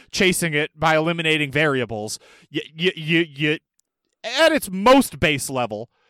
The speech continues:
the mirror makes you do things you don't remember doing. So all she's gonna have is video of her doing stuff.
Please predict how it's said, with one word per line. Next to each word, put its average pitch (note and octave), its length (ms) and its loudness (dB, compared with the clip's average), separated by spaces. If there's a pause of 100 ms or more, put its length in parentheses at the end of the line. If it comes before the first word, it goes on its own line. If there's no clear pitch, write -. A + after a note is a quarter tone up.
(260)
the F#3+ 80 2
mirror B3 340 0
makes G#3 320 0
you F3+ 120 2
do F#3 220 4
things D#3+ 280 -4
you E3 100 -2
don't F3 280 0
remember D3+ 400 -2 (100)
doing. A#2+ 380 -2 (300)
So G#3 160 4
all A3+ 140 8
she's A3+ 160 -2
gonna G3+ 180 2
have F#3 240 2
is C3+ 120 -4
video E3 340 2
of C#3+ 140 2
her E3 140 2
doing D3+ 400 0
stuff. - 500 -12